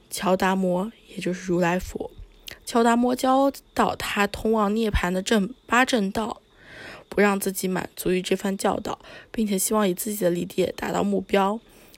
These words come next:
悉达多又认识了蕴含，蕴藏无上智慧的摆渡人。嗯，他这个摆渡人似乎对自己简单生活十分满足，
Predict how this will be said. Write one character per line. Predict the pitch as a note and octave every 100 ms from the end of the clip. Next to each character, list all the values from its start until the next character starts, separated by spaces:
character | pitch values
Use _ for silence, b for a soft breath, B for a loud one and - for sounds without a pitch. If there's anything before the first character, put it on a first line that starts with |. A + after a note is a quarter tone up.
| B
悉 | - -
达 | A#3 A3
多 | G#3+ A3+ A#3
又 | A3
认 | A3 G#3+
识 | G#3
了 | G3+
蕴 | G#3 G3+
含， | - - -
蕴 | A3+ G#3
藏 | F#3+ - F#3 F#3
无 | F3+
上 | G3 A3 G#3 G3+
智 | -
慧 | G#3+ G#3
的 | G3+
摆 | G3+ A#3
渡 | - G#3
人。 | F#3+ G3 - - B B B B B B B B _ _ _ _ _ _ _ _ - _ _ _ - - _ _ _ _ _ _ _ _ _ _ _ _ _ _ _ _ _ _ _ _
嗯， | G3+ F#3+ F#3 A3
他 | - C4 C4 D4+ - B -
这 | B3+
个 |
摆 | A#3 F3+
渡 | E3+ A3
人 | G3 E3 F3+
似 | - A3+
乎 | A3+
对 | A#3 A3+
自 | G#3+
己 | G3
简 | F3+ E3
单 | F3+
生 | G#3+ A3 A#3
活 | - F#3
十 | - F#3+
分 | A3
满 | A3 - -
足， | - F#3 E3